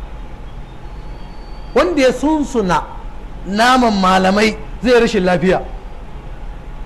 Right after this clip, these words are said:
Wanda kuma ya ci naman nasu zai mutu. Da haka malamin sunna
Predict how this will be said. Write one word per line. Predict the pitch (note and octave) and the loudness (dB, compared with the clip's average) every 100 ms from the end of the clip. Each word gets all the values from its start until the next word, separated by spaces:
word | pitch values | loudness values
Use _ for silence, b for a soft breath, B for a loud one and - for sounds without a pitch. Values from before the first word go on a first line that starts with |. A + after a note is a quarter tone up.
| - - - - - - - - - | -10 -10 -10 -10 -12 -12 -12 -12 -4
Wanda | E3 E4+ E4 | 0 2 2
kuma | C4+ C4 | 2 2
ya | C4 | 2
ci | C4+ | 4
naman | C#4 C4+ A3+ | 4 4 6
nasu | B3+ D4+ B3+ | 4 4 4
zai | A#3 | 2
mutu. | F#3 - D3+ - - - - - - - - - - - - - - - - - - - - - - - - - - - - - - - - | 2 0 -6 -10 -14 -12 -12 -10 -12 -12 -12 -14 -12 -12 -12 -12 -12 -12 -12 -12 -12 -12 -12 -12 -12 -12 -14 -14 -16 -14 -14 -12 -12 -12 -6
Da | F#3+ | -2
haka | A3+ A3 | 0 2
malamin | B3 C4+ A#3 C4+ C4 C4 A3 | 4 4 2 2 0 -2 -4
sunna | - C#4 C#4 A#3 | 0 4 4 4